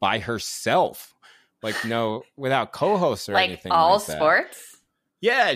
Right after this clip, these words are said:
Speaker 2: It's
Speaker 1: she
Speaker 2: like
Speaker 1: was,
Speaker 2: a
Speaker 1: it was
Speaker 2: general
Speaker 1: like
Speaker 2: talk, sports talk show?
Speaker 1: Right, it was like Colin Cowherd
Speaker 2: Wow.
Speaker 1: or something like that, the Fabulous Sports Babe, and you're just like, "Why is she not," like, that was so weird to have her in that position, you know?
Speaker 2: Hmm.
Speaker 1: And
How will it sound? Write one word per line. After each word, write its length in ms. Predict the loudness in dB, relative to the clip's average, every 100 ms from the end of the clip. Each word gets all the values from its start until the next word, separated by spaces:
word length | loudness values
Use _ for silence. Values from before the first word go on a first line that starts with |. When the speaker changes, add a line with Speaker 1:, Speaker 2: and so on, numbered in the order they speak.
| 0
Speaker 2:
It's 80 | 2
Speaker 1:
she 20 |
Speaker 2:
like 160 | 2
Speaker 1:
was, 120 | 2 2
Speaker 2:
a 0 |
Speaker 1:
it 160 | 4
was 180 | 4 6
Speaker 2:
general 0 |
Speaker 1:
like 180 | 2 2
Speaker 2:
talk, 300 | 0 0 -2 _
sports 340 | -12 -6 -6 -6
talk 180 | -8 -8
show? 260 | -12 -12 -16 _ _ _ _
Speaker 1:
Right, 240 | 0 4
it 40 | 2
was 120 | 0
like 140 | -4
Colin 260 | -2 -2 -2
Cowherd 480 | -2 0 2 0 -4
Speaker 2:
Wow. 0 |
Speaker 1:
or 80 | -8
something 400 | -10 -10 -10 -8
like 160 | -8
that, 220 | -8 -12
the 80 | -14
Fabulous 520 | -8 -4 -4 -6 -8 -10
Sports 420 | -10 -8 -8 -10
Babe, 360 | -10 -8 -8
and 140 | -10 -14
you're 120 | -16
just 280 | -16 -18 -16
like, 160 | -18 -16
"Why 340 | -12 -12 -12 -14
is 440 | -18 -18 -18 -18 -16
she 260 | -12 -10 -10
not," 360 | -10 -10 -12 -16 _ _ _ _ _ _ -10
like, 160 | -10 -8
that 200 | -4 -2
was 180 | -2 -2
so 160 | 2 2
weird 600 | 2 -4 -4 0 -2 -2
to 100 | -4
have 280 | -2 -2 -4
her 240 | -6 -6
in 200 | -8 -8
that 200 | -8 -8
position, 600 | -12 -6 -4 -4 -10 -14 -14
you 140 | -10
know? 340 | -6 -6 -10 -16 _ _ -20 _ _
Speaker 2:
Hmm. 180 | -12 -12 -8
Speaker 1:
And 540 | -4 -2 -2 -4 -8